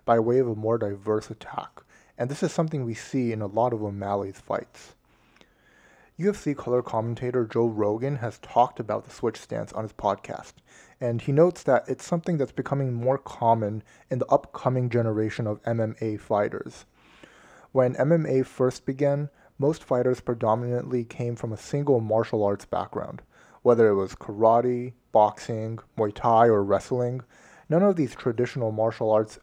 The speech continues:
ever really emphasized practicing the switch stance, or the ability to throw punches from both sides.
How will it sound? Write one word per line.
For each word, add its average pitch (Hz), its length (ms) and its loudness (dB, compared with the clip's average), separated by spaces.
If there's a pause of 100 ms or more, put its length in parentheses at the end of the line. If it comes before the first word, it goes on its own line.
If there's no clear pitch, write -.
ever 170 220 2
really 143 360 2
emphasized 113 800 0
practicing 113 720 -4 (480)
the 117 80 -8
switch - 320 2
stance, - 540 -8 (180)
or 127 160 6
the 123 80 2
ability 123 480 4
to 110 120 -2
throw 120 520 4 (220)
punches 120 480 0
from 104 220 -6
both 110 460 0
sides. 95 480 -6